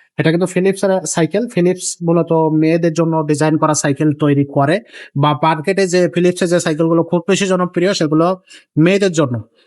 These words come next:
তো এটা থাকছে, এই দেখেন, ফিলিপস, ফিলিপস লেখা আছে। এটা হচ্ছে ষোলো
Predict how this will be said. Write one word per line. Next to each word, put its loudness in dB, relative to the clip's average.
তো 2
এটা 0
থাকছে, -2
এই 2
দেখেন, 0
ফিলিপস, 0
ফিলিপস 2
লেখা 0
আছে। 0
এটা -2
হচ্ছে -2
ষোলো 0